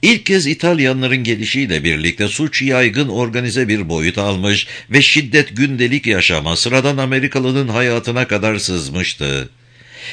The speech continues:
İtalyan Sicilyalılar Amerikalıların gözünde adeta organize suç kavramını da değiştirmişlerdi.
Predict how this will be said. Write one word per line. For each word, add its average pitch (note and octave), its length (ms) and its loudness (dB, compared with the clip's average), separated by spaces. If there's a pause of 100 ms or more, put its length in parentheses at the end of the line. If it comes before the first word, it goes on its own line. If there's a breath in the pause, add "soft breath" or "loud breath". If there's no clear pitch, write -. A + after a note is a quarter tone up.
(120)
İtalyan D#3 500 4
Sicilyalılar F2 840 0
Amerikalıların C3+ 840 0
gözünde F2 420 0
adeta C#3 580 0
organize B2+ 640 0
suç - 320 -4
kavramını A2+ 560 -2
da F#2+ 160 0
değiştirmişlerdi. D#2 1200 0